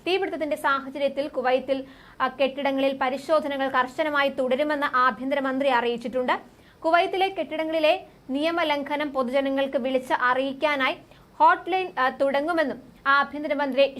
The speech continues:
ഷെയ്ഖ് ഫഹദ് അൽ യൂസഫ് അൽ സബഹ വ്യക്തമാക്കി.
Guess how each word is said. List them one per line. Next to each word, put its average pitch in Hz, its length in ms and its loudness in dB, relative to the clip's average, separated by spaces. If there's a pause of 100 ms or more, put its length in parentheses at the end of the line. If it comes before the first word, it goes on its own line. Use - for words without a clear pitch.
(120)
ഷെയ്ഖ് 294 300 4 (500)
ഫഹദ് 359 440 2 (160)
അൽ 302 200 6 (140)
യൂസഫ് 311 680 -4
അൽ 277 200 4 (360)
സബഹ 320 320 2
വ്യക്തമാക്കി. 269 960 -2